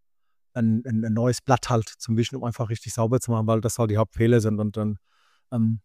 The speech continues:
wenn ich dann so Vorträge live meistens halte oder auf Messen manchmal mache, ähm, dann sage ich, „Okay, ich gebe euch jetzt einfach noch mal so ein Bild mit,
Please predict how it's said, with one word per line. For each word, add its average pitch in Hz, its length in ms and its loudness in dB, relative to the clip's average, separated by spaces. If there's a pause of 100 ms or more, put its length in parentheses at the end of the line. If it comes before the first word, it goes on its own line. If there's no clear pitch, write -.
wenn 117 100 0
ich 117 100 2
dann 123 120 2
so 113 140 0
Vorträge 135 440 4
live 120 240 2
meistens 131 380 -2
halte 120 260 2
oder 110 160 -2
auf 113 120 -6
Messen 131 260 0
manchmal 120 340 2
mache, 117 340 2 (500)
ähm, 110 420 -2 (760)
dann 110 420 -6
sage 117 300 -6
ich, 117 100 -8
„Okay, 120 200 -4
ich - 120 -4
gebe 127 200 2
euch 117 100 0
jetzt - 160 -6
einfach 127 200 -2
noch 107 120 0
mal 117 120 2
so 117 100 -2
ein 104 80 -2
Bild 147 240 2
mit, 147 260 2